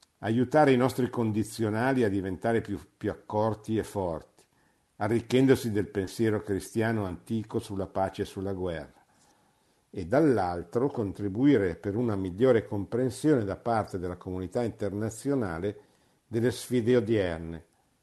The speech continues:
nonché del posto dell'Ucraina e degli ucraini sulla mappa spirituale del mondo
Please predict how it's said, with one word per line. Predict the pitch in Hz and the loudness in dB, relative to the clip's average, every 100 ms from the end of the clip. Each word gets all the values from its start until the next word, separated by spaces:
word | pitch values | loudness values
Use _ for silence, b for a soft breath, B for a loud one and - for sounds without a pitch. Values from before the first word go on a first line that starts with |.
| _ _ | _ _
nonché | 95 95 - 131 | -10 -10 0 0
del | 104 92 | 2 -2
posto | - 135 131 - 101 | 2 4 4 2 -8
dell'Ucraina | 90 101 113 127 127 123 113 101 95 | -6 -4 -4 0 2 2 0 -2 -6
e | 104 | -6
degli | 98 110 95 | -4 -4 -4
ucraini | 90 113 113 92 82 90 - _ _ _ _ _ _ | -6 -2 -2 -2 -6 -10 -12 _ _ _ _ _ _
sulla | - 110 110 | -10 -4 0
mappa | 117 113 - 87 | 2 0 -2 -8
spirituale | - - 110 110 - 139 87 69 78 | -8 -6 -2 -2 0 0 0 0 -6
del | 92 113 | -4 -2
mondo | 104 78 73 78 90 | -2 -6 -10 -12 -12